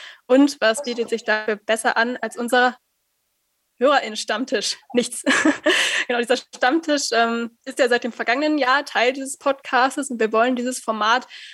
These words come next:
auch in diesem Jahr fortführen und dementsprechend gibt es da heute die Januar-Ausgabe, mit der wir gemeinsam,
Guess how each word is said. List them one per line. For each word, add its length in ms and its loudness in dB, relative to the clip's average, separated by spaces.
auch 100 4
in 80 2
diesem 180 -2
Jahr 200 2
fortführen 600 -2
und 200 -4
dementsprechend 420 -6
gibt 140 -10
es 80 -14
da 100 -2
heute 420 2
die 60 0
Januar-Ausgabe, 880 0
mit 160 -6
der 200 0
wir 100 2
gemeinsam, 580 0